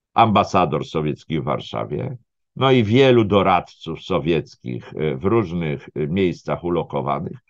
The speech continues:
oraz sam Józef Stalin, który na przykład, że już tylko, e, to już będzie ostatnie zdanie, który przywódcą P P R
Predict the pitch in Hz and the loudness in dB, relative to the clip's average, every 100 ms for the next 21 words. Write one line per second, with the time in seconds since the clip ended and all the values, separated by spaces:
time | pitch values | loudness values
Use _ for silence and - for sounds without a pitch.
0 | _ - 160 170 156 - 117 107 107 87 | _ -4 0 0 -2 0 2 2 2 0
1 | 78 95 - - 165 143 95 62 - _ | 0 -4 -6 -2 2 4 2 -2 -10 _
2 | _ _ _ _ - 107 104 101 92 - | _ _ _ _ -2 2 4 4 2 -2
3 | 87 92 87 - 107 - 71 80 90 117 | -4 -2 -4 -4 -6 -4 -2 2 2 0
4 | - 82 80 87 80 80 - - 98 87 | -4 -8 -2 -2 0 -4 -8 -4 -2 -2
5 | - 80 76 - - 71 73 - 50 73 | -2 0 0 -2 -6 -4 -2 -4 -4 -2
6 | 71 76 76 80 - 76 67 64 71 67 | -2 -2 -2 -2 -4 -6 -6 -6 -8 -6
7 | 73 71 85 117 - _ _ _ - 107 | -6 -4 -4 -6 -10 _ _ _ -2 0
8 | 101 - 107 113 170 160 127 104 107 110 | 0 0 0 2 0 -2 -2 0 -2 -2
9 | 98 - 92 82 87 104 135 | -4 -2 0 2 0 -2 -6